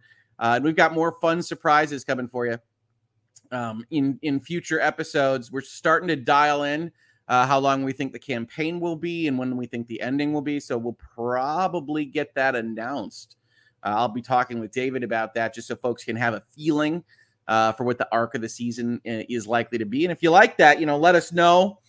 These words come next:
Uh, you know, like, subscribe, do all the YouTube stuff. Uh, but, um, just let us know, you know, what you like about the format, what you don't, what you think it could be improved.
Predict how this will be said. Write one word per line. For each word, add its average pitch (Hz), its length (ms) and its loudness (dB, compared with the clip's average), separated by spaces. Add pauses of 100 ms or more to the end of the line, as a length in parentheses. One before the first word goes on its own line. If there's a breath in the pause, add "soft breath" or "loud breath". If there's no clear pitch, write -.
(320 soft breath)
Uh, 127 260 8
you 131 80 0
know, 131 100 -2
like, 139 380 0
subscribe, 123 500 -8
do 117 120 -8
all 117 100 -12
the 104 100 -10
YouTube 107 380 -10
stuff. 104 400 -10 (400)
Uh, 123 240 4
but, 135 480 4 (140)
um, 127 260 2
just 131 180 -8
let 151 120 2
us 127 120 -8
know, 131 400 -2 (120)
you 127 80 -10
know, 110 80 -4
what 120 180 -4
you 127 80 -4
like 120 220 -4
about 117 260 -2
the - 60 -20
format, 120 440 -2
what 104 160 -8
you 120 60 -8
don't, 120 300 -2
what 98 80 -8
you 107 80 -6
think 131 160 -10
it - 40 -6
could 120 80 -6
be 127 120 -2
improved. 143 720 0